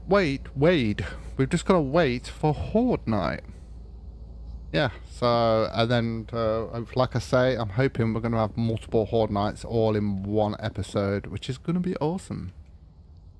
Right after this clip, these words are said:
It really is. <laughs> Um, so yeah. Um, let's, uh, actually, no.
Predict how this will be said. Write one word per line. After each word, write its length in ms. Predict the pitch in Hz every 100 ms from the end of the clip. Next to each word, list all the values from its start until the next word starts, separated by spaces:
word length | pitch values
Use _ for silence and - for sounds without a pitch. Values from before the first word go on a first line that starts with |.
| -
It 260 | - 50
really 320 | 113 135 139 143
is. 420 | 156 - - - - -
<laughs> 100 | 131 - - - 294 - 220 - - - - 196 - - - 185 165 131
Um, 520 | 127 135 135 135 127
so 220 | - 147
yeah. 280 | 143 143 104 - - - - - - -
Um, 560 | 139 151 156 156 147 - -
let's, 360 | 165 180 175 -
uh, 340 | 175 170 165 143 - - - - - - - - - - - -
actually, 300 | 202 - 135
no. 280 | 135 92